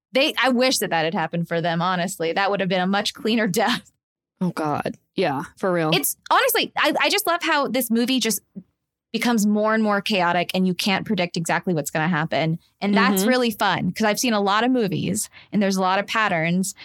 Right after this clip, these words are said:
Speaker 1: and this didn't follow any of them. And it, I thought
Speaker 2: I
Speaker 1: it told an important
Speaker 2: agree.
Speaker 1: story.
Speaker 2: Yes. I am digging this new, like, vibe of movies to be just, like,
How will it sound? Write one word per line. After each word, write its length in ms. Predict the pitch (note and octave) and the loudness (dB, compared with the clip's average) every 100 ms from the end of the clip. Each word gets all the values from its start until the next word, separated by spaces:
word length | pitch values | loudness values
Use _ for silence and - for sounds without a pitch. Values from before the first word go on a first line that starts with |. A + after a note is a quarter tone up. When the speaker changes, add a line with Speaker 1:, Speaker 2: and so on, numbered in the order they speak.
| - | -4
Speaker 1:
and 140 | G3+ | 0
this 140 | G#3 - | 0 0
didn't 220 | G#3 G#3 | -2 0
follow 200 | A#3 B3+ | 0 0
any 220 | C#4 C#4+ | 0 0
of 100 | E3+ | 0
them. 160 | D#3+ E3 | 0 0
And 80 | F3+ | -2
it, 100 | - | -4
I 80 | G3+ | -4
thought 200 | - A#3 | 0 2
Speaker 2:
I 40 | |
Speaker 1:
it 100 | E4 | 2
told 140 | C#4 A#3 | 2 2
an 80 | |
important 320 | E4+ F4 C4 - | 4 2 2 0
Speaker 2:
agree. 40 | |
Speaker 1:
story. 460 | B3 C4+ F3+ F3 - _ _ _ - | 0 0 0 -2 -4 _ _ _ -2
Speaker 2:
Yes. 520 | G#3+ F#3 - - - - | 0 0 -2 -6 -8 -2
I 320 | A3 D#4 F#4 | 2 2 2
am 220 | B3 B3 | 2 2
digging 340 | G3 F#3+ G#3+ B3 | 2 0 2 2
this 240 | G#3+ - | 0 0
new, 300 | G3 F#3 F#3 | 0 2 2
like, 240 | F#3 F3 - | 2 0 -2
vibe 420 | - D#3 D#3+ F3 | -2 2 2 2
of 160 | F3 - | 0 0
movies 640 | D#3 D#3 E3+ G3+ A#3 A#3 - | 0 0 0 0 2 0 -2
to 120 | F#3 | -2
be 180 | F3 F3 | 0 0
just, 260 | E3 - | 0 0
like, 400 | F3 D#3 - - | 0 0 -2 -8